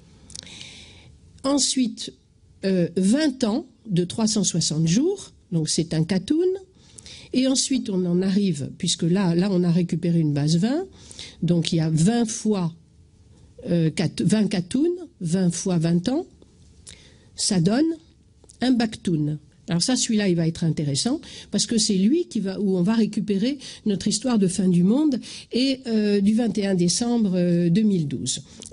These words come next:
Euh, parce que un catoun, donc c'est une période de quatre cents ans, et, euh, la période de, donc de fin du monde,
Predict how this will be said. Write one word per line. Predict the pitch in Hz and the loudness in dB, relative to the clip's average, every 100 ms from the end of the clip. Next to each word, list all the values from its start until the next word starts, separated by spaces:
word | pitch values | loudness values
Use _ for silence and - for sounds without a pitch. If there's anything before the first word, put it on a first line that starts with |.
| 180 | -2
Euh, | 160 151 123 208 | 2 2 0 -4
parce | 226 214 - 214 | -4 -2 0 -2
que | 214 147 - - - - - | -2 -6 -6 -16 -20 -10 -4
un | 180 | -2
catoun, | 180 170 233 269 330 359 - _ _ | 0 0 2 2 2 -2 -10 _ _
donc | 180 175 170 | -2 0 2
c'est | 226 214 | 0 0
une | 220 190 | 0 0
période | 208 190 190 180 151 - | 0 0 2 2 0 -2
de | 156 156 | -2 -2
quatre | 262 254 | -2 -2
cents | - 170 165 165 | 0 0 2 2
ans, | 175 277 - - - - - - - - | 0 -2 -6 -20 -20 -20 -20 -20 -14 -2
et, | 240 208 170 - 175 | 0 2 0 -6 0
euh, | 170 160 151 139 107 - | 2 2 2 0 -4 -4
la | 175 202 240 | 0 2 0
période | 220 233 208 185 175 143 - - | -2 -2 0 2 0 0 -4 -4
de, | 156 151 143 147 - 151 147 | -2 0 0 -2 -4 -6 -4
donc | 151 147 143 | -2 0 0
de | 151 | 0
fin | 165 196 | 0 2
du | 170 151 | 2 2
monde, | 156 202 269 302 | 2 2 0 -2